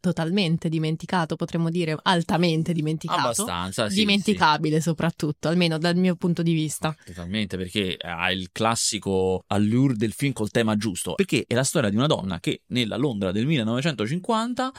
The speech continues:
Speaker 2: aiuta altre donne ad abortire, chiaramente in maniera illegale con sistemi casalinghi,
Speaker 1: Mhm.
Speaker 2: eh, abbastanza efficaci, nel senso che non è una macellaia, non è una che va a fare male alle persone, come spesso si vede nei film dove ci sono questi aborti clandestini, ma anzi lo fa in una maniera abbastanza indolore, almeno per quello che vediamo,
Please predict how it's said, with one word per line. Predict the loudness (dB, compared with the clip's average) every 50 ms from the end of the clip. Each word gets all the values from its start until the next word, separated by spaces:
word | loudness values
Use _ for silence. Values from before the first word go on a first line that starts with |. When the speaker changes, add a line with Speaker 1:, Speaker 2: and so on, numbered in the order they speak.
| -16 -4
Speaker 2:
aiuta | -2 0 2 2 2 2 0 -2 -4 -6 -4 -2
altre | -2 0 0 0 -2 -2
donne | -2 -2 -2 -2 -2 -2 -4 -4
ad | -4 -2
abortire, | -2 0 0 -2 -4 -4 -6 -6 -6 -2
chiaramente | -2 -2 -2 -2 -2 -2 -2
in | 0
maniera | 0 0 0 0 -2
illegale | -2 -2 0 0 -2 -2 -2
con | -2 -2 -2 0 -2 -2 -4
sistemi | -4 -6 -6 -4 -2 -2 -2 -2 0
casalinghi, | -2 0 0 0 2 2 2 2 2 0 0 -2 -4 -4 -6 -6
Speaker 1:
Mhm. | -4 -4 -4 -4 -4 -4
Speaker 2:
eh, | -4 -4 -4 -2 -2
abbastanza | -2 -2 0 0 0 0 0 0 0 -2 0 -2 -2 -2
efficaci, | -2 -2 -4 -6 -6 -4 -4 -4 -4 -4 -4 -2 -2
nel | -2 -2
senso | -2 -4 -6 -6
che | -6 -4
non | -2 0 2
è | 2 2 2 0
una | 0 0 0 -2
macellaia, | -2 -4 -4 -2 -2 0 0 0 0 0 -2 -2 -4 -4 -4 -4 -2
non | -2 0
è | 0 0
una | 0 0 0 -2 -2
che | -2 -2 -4 -2 -2 -4 -4
va | -2 -2
a | -2 -4
fare | -2 -4 -4 -2 -2
male | 0 0 0 0 2 0
alle | 0 0 0
persone, | -2 -2 -4 -2 -4 -2 -2 -2 -2 -4 -4 -4 -6 -6 -4
come | -2 -2 -2
spesso | 0 0 -2 -2 -2
si | 0 0
vede | 0 2 2 0
nei | -2 -2
film | -2 -2 -2 0 0 0 0 0
dove | 0 -2 -4
ci | -4 -4
sono | -6 -6
questi | -6 -6 -4 -4
aborti | -4 -2 -2 -2 -4 -4 -4
clandestini, | -4 -2 -2 -2 -2 -4 -6 -6 -6 -2 0
ma | 0 0
anzi | 0 0 -2 -4 -4 -4
lo | -4 -2
fa | 0 0 0
in | 0 0
una | -2 -2
maniera | -2 -2 -2 -2 -2 0 0 0 -2 -2
abbastanza | -2 -2 -2 -2 -2 0 0 2 2 2 0 0 0 0 -2 -2 -2 0 0 0 2 2
indolore, | 2 2 2 2 2 2 2 4 4 4 4 2 0 0 -2 -2 -2 -4 -6
almeno | -4 -2 0 0 0 0
per | -2
quello | -2 -2 -2
che | 0 0
vediamo, | 0 0 0 -2 -2 -6 -6 -8